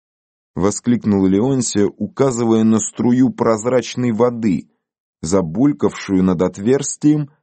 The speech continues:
и вскоре забившую из него фонтаном. «Старик прав. Даже сам камень служит богам орудием для выполнения их неизменной воли. Жрец предупреждал нас. Он ведь прочёл об этом по своим священным узелкам». «Вздор!» фыркнул Фрэнсис. «Никакая это не воля богов,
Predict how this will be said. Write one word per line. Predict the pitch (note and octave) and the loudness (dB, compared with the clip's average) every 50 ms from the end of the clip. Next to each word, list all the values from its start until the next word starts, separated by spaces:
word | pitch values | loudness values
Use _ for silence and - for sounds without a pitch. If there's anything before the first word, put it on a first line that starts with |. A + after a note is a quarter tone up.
| _ _ _ | _ _ _
и | - | -2
вскоре | G#2+ - - - - - E3+ E3+ D#3+ C3+ | -2 -2 -2 -4 2 2 4 4 4 0
забившую | G2+ F#2+ A2+ A#2 A2 G#2+ G2+ C#3+ D#3 - - - - C#3+ C#3 C3+ - | 0 0 0 0 0 0 -4 -10 -10 -10 -10 -4 0 2 2 2 2
из | - A2+ A2 G#2+ | 0 -2 -2 0
него | A#2 B2 A#2 A#2+ C3 | 2 2 2 2 0
фонтаном. | B2+ - C3+ C3 C3 A#2+ - - C3+ A#2 G#2 F#2+ F#2+ G2 | 0 -2 -4 -4 -6 -4 -2 0 0 0 0 -2 -2 -4
«Старик | G#2 - - - E3 F3 F#3 F3 - - | -6 -6 -4 -2 -2 -2 -2 -4 -4 -2
прав. | - G3 F#3 D3+ C3+ - _ _ _ _ _ _ _ - | 0 2 2 2 0 -2 _ _ _ _ _ _ _ -2
Даже | - F#3 F3 D#3+ | 0 0 0 0
сам | E3+ E3+ G3 F#3+ F3+ | 0 0 0 0 0
камень | - G#3+ G3+ F3+ D#3+ D3+ D3 | 0 0 2 2 0 0 -2
служит | - - E3+ E3+ E3+ C3+ D3+ C#3+ | -4 -4 -2 -2 0 0 0 -2
богам | C3 A#2+ E3 D#3+ D3+ F#3+ F#3+ F3+ | 0 0 0 2 2 2 2 2
орудием | E3+ D#3 E3 F#3 F#3 D3 D#3 D3 C#3 C3+ | 2 2 2 0 0 0 0 0 0 0
для | C3 D3 | 0 0
выполнения | C#3+ D#3+ E3+ E3+ E3 E3+ F3+ F#3 E3+ E3 E3 E3 | 0 0 0 0 0 0 0 -2 0 0 0 0
их | - - | 0 2
неизменной | E3+ F3 E3+ C#3+ D#3+ F3 E3 D#3+ E3+ F#3 | 2 2 2 2 2 0 2 2 2 2
воли. | D#3+ F3+ F3+ D3 C#3 | 4 4 4 4 2
Жрец | C#3+ - E3 F3+ F3 F#3+ G3+ D3+ - | 2 2 2 4 4 4 4 2 -2
предупреждал | - - F3 F3 F3+ F3 F3+ F#3+ G3 F3 E3+ E3 A3 G3+ E3+ D#3+ | -2 0 2 2 2 0 0 -2 -2 0 2 2 4 4 4 2
нас. | D#3 D3 C3+ - - - _ _ _ _ _ _ _ _ _ - | 2 0 -2 -2 -6 -14 _ _ _ _ _ _ _ _ _ 0
Он | G3 G3+ | 2 2
ведь | F#3+ G#3 G3+ - | 4 2 2 2
прочёл | - A#3 A#3 A3+ - A#3+ A#3 A3 G3+ | 2 2 2 2 2 2 2 4 4
об | G3+ F3 | 2 2
этом | A3+ A3 A3 F#3+ F#3 | 2 2 0 -2 -4
по | F#3+ F#3 | -4 -6
своим | F#3 F#3+ G#3+ A3 G#3 | -2 0 2 2 2
священным | F#3+ - G3+ G3 - - A#3 G#3+ G#3 G#3 G#3 | 0 0 -2 -2 0 2 2 4 4 4 2
узелкам». | G#3 G3 A3+ G#3+ - - A3+ G#3 E3 C#3+ C#3 _ _ _ _ _ _ _ - | 2 2 0 0 2 2 2 2 2 0 -4 _ _ _ _ _ _ _ -10
«Вздор!» | - G2 A#2+ C3 C3 G3+ G3+ E3+ B2+ G#2 F2 - _ _ _ _ _ _ _ _ _ _ _ _ _ _ | -8 -8 -4 0 4 4 6 6 4 2 0 -6 _ _ _ _ _ _ _ _ _ _ _ _ _ _
фыркнул | - - E2+ - - F#2 E2+ | -6 -6 -4 -2 -2 -4 -2
Фрэнсис. | - - F#2 F2+ D#2+ D2+ - - - - | -2 -2 -2 0 0 -2 -6 -4 -2 0
«Никакая | C3 C#3 - G3+ - A3+ A3 G3+ | 0 2 2 2 2 4 4 4
это | F3+ F3+ F#3+ | 4 4 4
не | G3 G3+ | 2 4
воля | F3 G#3 G3+ D#3+ C#3+ | 4 4 4 4 4
богов, | D#3 E3 D#3 - A#2+ - - | 2 2 2 2 0 0 -4